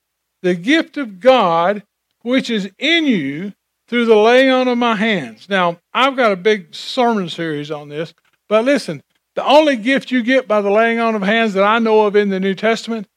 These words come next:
is the baptism of the Holy Spirit. Okay? And so,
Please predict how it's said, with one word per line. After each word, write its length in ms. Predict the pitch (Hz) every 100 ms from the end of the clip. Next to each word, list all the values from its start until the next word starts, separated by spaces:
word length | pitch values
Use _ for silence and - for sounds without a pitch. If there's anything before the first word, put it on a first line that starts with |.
| _ _ _
is 240 | 190 202 165
the 80 | 165
baptism 540 | 180 214 190 202 160
of 40 |
the 60 | 175
Holy 240 | 165 190
Spirit. 460 | 190 - 170 110 110 _ _ _ _ _ _ _ _ _ _ _ _ _ _ _ _ _
Okay? 480 | 165 160 165 175 170 _ _ _ _ _ _ _ _
And 220 | - 190 190
so, 440 | 220 226 208 -